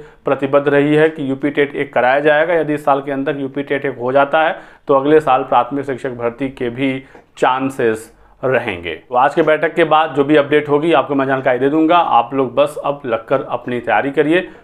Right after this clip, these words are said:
और बाकी का टेंशन छोड़ दीजिए। साथ ही साथ जो प्रारूप नियमावली सोशल मीडिया में काफ़ी ज़्यादा वायरल हो रही है, कुछ लोग कह रहे हैं फर्जी है, कुछ लोग कह रहे हैं सही है,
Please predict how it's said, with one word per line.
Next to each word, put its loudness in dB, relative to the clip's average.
और 4
बाकी 0
का 0
टेंशन -4
छोड़ 0
दीजिए। -4
साथ 0
ही 2
साथ 0
जो 2
प्रारूप 2
नियमावली 4
सोशल -4
मीडिया -6
में -6
काफ़ी 0
ज़्यादा 4
वायरल 4
हो 4
रही 4
है, 6
कुछ -4
लोग 0
कह 0
रहे -4
हैं -2
फर्जी 0
है, 2
कुछ -6
लोग -8
कह 2
रहे 0
हैं -4
सही 0
है, 4